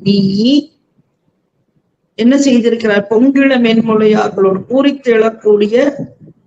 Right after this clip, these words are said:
ஆஹ், நல்ல இளமையான, ஆஹ், மடந்தையர்களோடு கானகத்தில் வாழும் ஆண் மயில்கள் கழித்தாட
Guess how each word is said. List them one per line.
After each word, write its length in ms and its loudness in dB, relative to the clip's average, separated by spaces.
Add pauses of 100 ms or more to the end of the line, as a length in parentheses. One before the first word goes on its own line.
(400)
ஆஹ், 880 0 (880)
நல்ல 220 -2
இளமையான, 840 0 (160)
ஆஹ், 340 0 (220)
மடந்தையர்களோடு 1000 0
கானகத்தில் 840 0
வாழும் 460 0
ஆண் 440 0
மயில்கள் 600 0
கழித்தாட 920 -4